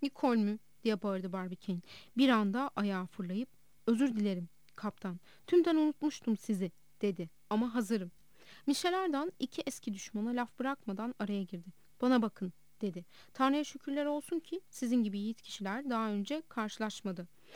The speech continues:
Yoksa ikiniz için de gözyaşı dökecektik şimdi. Neyse, Tanrı'nın yardımıyla korkacak bir şey kalmadı artık. İnsan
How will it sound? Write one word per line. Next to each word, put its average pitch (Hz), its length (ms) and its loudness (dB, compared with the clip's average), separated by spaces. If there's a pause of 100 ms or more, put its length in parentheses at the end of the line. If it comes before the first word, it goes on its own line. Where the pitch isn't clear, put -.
(160)
Yoksa 320 480 0 (160)
ikiniz 294 400 6
için 277 320 2
de 233 80 4
gözyaşı 196 440 -4
dökecektik 196 640 -8
şimdi. 185 380 -6 (320)
Neyse, 220 420 2 (220)
Tanrı'nın 233 440 4
yardımıyla 196 680 -2 (140)
korkacak 208 540 -4
bir 196 60 -4
şey 277 200 -4
kalmadı 226 480 0
artık. 185 320 -10 (480)
İnsan 381 460 4